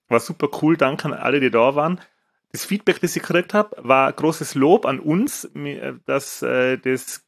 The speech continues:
die Gespräche vorm Film, äh, sind sehr genossen worden.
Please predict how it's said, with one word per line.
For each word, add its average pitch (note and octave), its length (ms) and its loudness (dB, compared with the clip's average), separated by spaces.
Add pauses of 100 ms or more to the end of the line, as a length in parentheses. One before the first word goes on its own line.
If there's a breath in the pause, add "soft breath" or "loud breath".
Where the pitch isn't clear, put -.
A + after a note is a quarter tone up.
(100)
die A#2+ 80 -6
Gespräche - 480 0
vorm C#3 240 -2
Film, F#3 480 -2 (120)
äh, C#3 220 -2
sind C#3+ 220 -6
sehr D#3 140 2
genossen D#3+ 420 -2
worden. G3+ 340 0